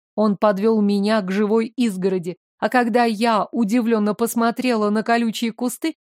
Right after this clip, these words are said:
взмахнул рукой, открывая портал. «Не бойтесь». Придерживая меня под локоть, помог переступить сверкающий вихрь магии, а затем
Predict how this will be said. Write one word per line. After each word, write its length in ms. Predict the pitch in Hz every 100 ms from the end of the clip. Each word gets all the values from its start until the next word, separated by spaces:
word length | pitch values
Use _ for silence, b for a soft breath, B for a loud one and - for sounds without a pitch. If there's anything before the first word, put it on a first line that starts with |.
| -
взмахнул 680 | 214 240 254 - 302 311
рукой, 480 | 294 311 - 220 208 _ -
открывая 580 | 214 - 226 208 233 226
портал. 560 | 220 214 - 180 175 _ _ -
«Не 220 | 185 190
бойтесь». 560 | 175 180 165 - - _ _ _ _
Придерживая 680 | 254 240 330 262 240 214 220
меня 340 | 208 220 254 -
под 280 | 202 175
локоть, 400 | 226 294 - 202 -
помог 440 | 220 220 269 -
переступить 720 | 233 220 214 - 214 254 247
сверкающий 800 | - 214 208 233 220 196 - 214
вихрь 400 | 202 226 - 214
магии, 480 | 208 226 240 185 185 _ _
а 140 | 208 220
затем 500 | 220 220 277 262